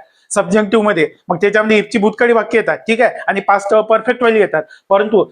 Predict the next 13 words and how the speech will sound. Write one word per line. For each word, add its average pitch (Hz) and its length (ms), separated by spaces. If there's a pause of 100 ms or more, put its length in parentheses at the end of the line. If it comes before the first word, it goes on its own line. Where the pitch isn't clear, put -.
(160)
सिंपल 220 320
प्रेझेंट 220 360
वाली 226 180
आली 214 220
तर 175 180
सि-, 208 200 (140)
if 233 120 (120)
ची 294 80
फक्त 240 280
सिंपल 254 400
प्रेझेंट 233 340
वाली 226 160
वाक्य 214 280